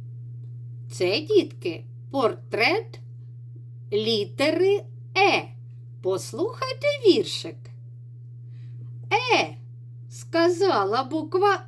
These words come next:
Е, «звір мене не здожене». І, махнувши нам рукою, Е зробилася луною. «Е»,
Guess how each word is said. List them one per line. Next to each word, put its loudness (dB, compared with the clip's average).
Е, 2
«звір 4
мене 2
не 2
здожене». 0
І, 8
махнувши 2
нам 4
рукою, 4
Е 0
зробилася 4
луною. 4
«Е», 4